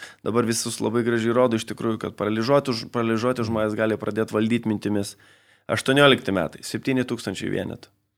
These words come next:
Devynioliktais devyni tūkstančiai vienetų. Tai yra, jeigu pasakyti, tai iš šitų skaičių, ne, va, truputį čia iš tos profesinės labiau robotikos ir pabaigai, va, desertui paimsim namų apyvoką.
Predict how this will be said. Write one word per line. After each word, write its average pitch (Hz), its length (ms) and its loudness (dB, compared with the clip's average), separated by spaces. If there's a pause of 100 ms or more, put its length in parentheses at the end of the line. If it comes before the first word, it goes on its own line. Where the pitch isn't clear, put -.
(460)
Devynioliktais 117 600 4
devyni 123 420 4
tūkstančiai 107 400 -6
vienetų. 101 320 -2 (840)
Tai 135 100 6
yra, 156 180 10 (160)
jeigu 151 240 4
pasakyti, 139 600 -2
tai 135 140 2 (160)
iš - 280 -2
šitų 151 240 -2
skaičių, 165 480 4
ne, 107 160 6 (760)
va, 117 120 0
truputį 127 400 0
čia 117 140 2
iš - 100 -2
tos 127 160 0
profesinės 127 720 2 (160)
labiau 104 380 2
robotikos 104 580 2
ir - 80 -8
pabaigai, 110 420 2
va, 101 100 2
desertui 107 460 -2
paimsim 110 400 -2
namų 107 360 2
apyvoką. 98 520 -2